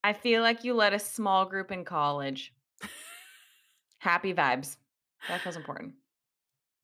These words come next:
Speaker 2: I did not. Did you?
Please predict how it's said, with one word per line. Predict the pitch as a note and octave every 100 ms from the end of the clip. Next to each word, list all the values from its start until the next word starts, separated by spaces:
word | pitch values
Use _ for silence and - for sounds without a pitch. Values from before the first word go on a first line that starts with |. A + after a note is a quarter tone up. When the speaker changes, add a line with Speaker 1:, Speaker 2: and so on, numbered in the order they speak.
| _
Speaker 2:
I | C#3+ E3
did | E3 D#3
not. | B2+ A2 A2+ A2+ - _ _ _ _ _ - _
Did | F3+
you? | D3+ B2 D3 G3